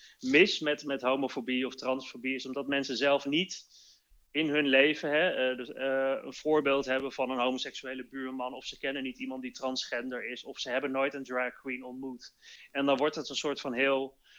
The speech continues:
ja, onpersoonlijk, onmenselijke vijand eigenlijk. Terwijl ik denk, als je vaak mensen gewoon wat meer met elkaar in contact brengt, dat het vaak wel goed komt. Ik denk dat de meeste mensen niet zoveel haat in zich dragen, dat ze daar niet voor openstaan. Maar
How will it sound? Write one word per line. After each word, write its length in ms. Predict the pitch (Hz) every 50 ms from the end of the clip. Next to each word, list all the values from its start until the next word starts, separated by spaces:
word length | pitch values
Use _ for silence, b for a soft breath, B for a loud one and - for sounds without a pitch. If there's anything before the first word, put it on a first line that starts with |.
| b b _
ja, 180 | 135 123 117
onpersoonlijk, 640 | - 151 151 151 160 147 - - 139 139 139 143 139
onmenselijke 800 | 143 147 143 139 139 143 143 139 - - 131 127 127 - 135 120
vijand 580 | - - 151 147 156 156 143 120 117 117 113 -
eigenlijk. 520 | 117 113 113 117 113 - - 123 131 127
Terwijl 460 | - 135 127 131 131 123 123 123 - _ B B B B B B B B B B _ _ _ _ _
ik 140 | - 131 123
denk, 220 | 120 117 120 127
als 140 | - 117 -
je 60 | -
vaak 200 | - 143 131 113
mensen 240 | 120 123 127 120 -
gewoon 180 | - 127 123 120
wat 120 | 123 120
meer 140 | 123 123 123
met 260 | 135 135 131 127 -
elkaar 220 | 147 139 135 127 131
in 60 | 120
contact 380 | - 123 117 - 147 139 -
brengt, 220 | _ 127 120 120 120
dat 120 | 123 120
het 140 | - 127 -
vaak 220 | - 139 139 -
wel 180 | - 120 120 117
goed 300 | - - - 175 170 -
komt. 300 | _ - 120 113 120 -
Ik 80 | 127 120
denk 160 | 127 120 123
dat 120 | 123 123
de 60 | 123
meeste 320 | 123 123 123 120 - - 127
mensen 280 | 123 123 117 - 123
niet 200 | 127 135 143 -
zoveel 500 | - - - 135 131 131 123 - 143 127
haat 280 | 104 117 120 127 123 -
in 160 | 123 123 131
zich 180 | - 135 123 -
dragen, 640 | - 113 120 117 117 117 113 - 127 123 117 117 B B B B B B B _
dat 120 | - 131 -
ze 100 | - 120
daar 120 | 123 117
niet 160 | 120 123 120
voor 160 | - - -
openstaan. 600 | - 127 139 139 - 127 - - 131 120 120 120
Maar 340 | 123 120 120 120 120 B B